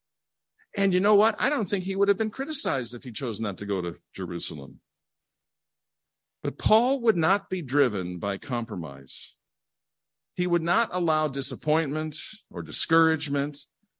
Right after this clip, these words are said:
and, and regret affect his passion for the ministry. May that be something that we take seriously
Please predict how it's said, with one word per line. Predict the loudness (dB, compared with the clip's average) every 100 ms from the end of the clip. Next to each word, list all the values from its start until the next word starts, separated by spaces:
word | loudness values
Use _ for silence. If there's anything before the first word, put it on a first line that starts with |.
| _ _ _ _ _ _
and, | -6 -2
and | 0 0
regret | -2 2 4 4 2 -10 -14
affect | -14 -4 -4 -4 -6
his | -4 -4 -8
passion | -6 -2 -2 -2 -4 -4 -8 -14 _ _
for | -6 -4
the |
ministry. | -4 -4 -6 -8 -10 -12 _ _ _ _ _ _ _ _ _ 0
May | 0
that | 2 -2
be | -2 -2 -2
something | -2 -2 -4 -6 -6
that | -6
we | -6 -8
take | -8 -8
seriously | -6 -8 -8 -10 -10 -12